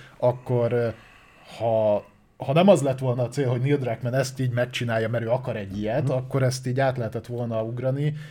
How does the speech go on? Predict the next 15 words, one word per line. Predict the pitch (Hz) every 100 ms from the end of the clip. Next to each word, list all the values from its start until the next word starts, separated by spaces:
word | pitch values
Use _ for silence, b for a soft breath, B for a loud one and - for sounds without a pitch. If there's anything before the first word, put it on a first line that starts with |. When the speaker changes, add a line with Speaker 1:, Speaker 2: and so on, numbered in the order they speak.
| B
Speaker 1:
és | 117
haladhattunk | 139 127 120 120 - 123
volna | 123 120 120 110
mondjuk | 139 131 117
a |
sztorival, | 110 - 127 143 147 151 151 B B
vagy, | 117 117 104 127
ö, | 143 123 117 107
mutathatnák | - 131 127 127 117 127 117 113
most | 123 127
már | 123 117
a |
Last | 117 127 131
of | 120
Us-ban | 123 117 117 110